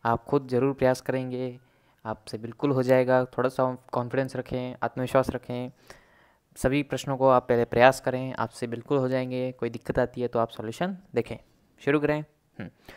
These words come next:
यदि हाइड्रोजन व ऑक्सीजन के वाष्प घनत्व का अनुपात एक बटा सोलह है, तब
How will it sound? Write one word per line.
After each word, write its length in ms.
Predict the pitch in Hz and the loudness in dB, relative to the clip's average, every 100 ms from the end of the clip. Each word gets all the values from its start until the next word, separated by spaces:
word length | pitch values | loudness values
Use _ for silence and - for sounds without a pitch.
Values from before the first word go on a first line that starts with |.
| - _ - | -20 _ 0
यदि 260 | 135 160 170 | 2 2 2
हाइड्रोजन 560 | 139 139 160 156 160 | 2 6 6 6 4
व 80 | 143 | 4
ऑक्सीजन 560 | 127 - 143 143 156 156 - - _ - | 4 2 -4 -2 -2 -6 -14 -20 _ -4
के 160 | 139 139 | 0 2
वाष्प 400 | 127 156 - 165 | 4 2 2 -2
घनत्व 460 | 139 139 151 143 | 2 0 0 -2
का 160 | 139 143 | 0 0
अनुपात 560 | 127 120 135 113 - - 143 | 0 2 4 4 0 -8 0
एक 260 | 170 175 | 0 2
बटा 220 | 139 143 143 | 6 8 6
सोलह 360 | - 127 131 127 | 4 4 6 6
है, 220 | 135 120 - _ - _ _ 160 | 4 2 -4 _ -20 _ _ 4
तब 180 | 170 | 6